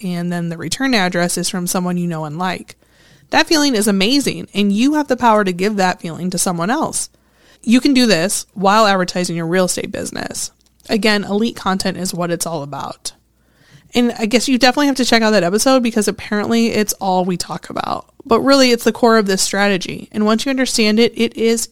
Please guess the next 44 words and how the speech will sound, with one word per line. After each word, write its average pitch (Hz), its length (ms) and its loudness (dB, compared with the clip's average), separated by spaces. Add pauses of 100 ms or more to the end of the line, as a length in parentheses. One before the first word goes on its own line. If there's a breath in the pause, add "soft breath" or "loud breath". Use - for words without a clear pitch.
(100)
easy. 202 800 -6 (720)
So 330 180 4
far, 330 220 2
we've 269 220 4
been 233 160 4
covering 196 560 0
what 196 180 2
to 247 100 -2
do 202 500 2
to 220 100 0
nurture 233 340 2
your 262 140 -2
people 185 480 0
while 185 180 0
you're 185 120 0
trying 196 240 0
to 196 80 2
get 185 160 -4
them 185 180 -2
over 175 220 -6
to - 160 -6
the - 100 -4
business 165 400 -4
side, 123 440 -8
making 202 320 -2
them 185 160 -2
your 151 120 -10
clients. - 640 -8 (340 loud breath)
When 240 140 4
using 247 300 4
elite 220 260 2
content, 254 460 0
you 220 80 0
will 226 100 6
be 214 160 2
inviting 196 560 0
and 208 140 -2
encouraging 185 560 0
people 180 260 -4
to 170 60 -4
ask - 280 -6
you 185 80 -6
for 170 160 -12
help. - 380 -8